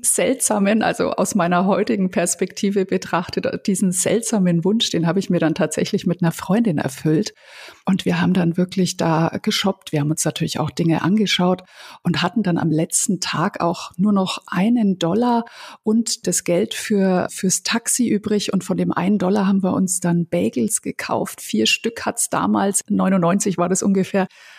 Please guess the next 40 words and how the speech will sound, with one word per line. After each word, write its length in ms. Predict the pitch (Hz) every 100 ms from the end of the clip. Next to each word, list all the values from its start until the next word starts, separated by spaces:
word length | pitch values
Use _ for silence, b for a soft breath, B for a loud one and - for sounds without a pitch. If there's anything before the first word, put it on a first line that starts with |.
| B _
vier 440 | - - - 208
Bagels 460 | - 185 202 190 196
hat's 220 | 180 -
damals 440 | 151 190 185 185
gegeben 420 | 180 - 180 196
für 160 | 190 175
einen 240 | 165 180
Dollar. 440 | 180 175 180 175 -
Und 540 | 175 170 165 165 -
ja, 280 | 180 165 160
also 500 | 175 170 175 180 -
dann 280 | - 170 226
kam 320 | - 196 185
bei 120 | 185
mir 280 | 180 175 160
eben, 560 | 170 180 180 175 170 _ -
ja, 200 | 165 160
dieses 340 | 170 180 -
ganze 300 | - 165 -
Shopping-Thema 920 | 175 311 302 226 214 214 202 185 175
und 180 | 170 -
das 140 | 170 185
habe 140 | 180
ich 80 | -
dann 160 | 180
so 100 | 175
ein 60 | 180
bisschen 340 | 185 - 196
weitergemacht, 720 | 180 185 190 180 175 175 -
bis 180 | - 220
dann 140 | - 208
natürlich, 800 | 190 - 196 185 180 - - -
ja, 140 | 165
das 180 | 156 -
Bankkonto, 520 | 160 190 - 185 175
sag 200 | 170 170
ich 140 | 170 180
mal, 180 | 165
rot 440 | 165 170 190 208 -
war. 360 | 214 214 214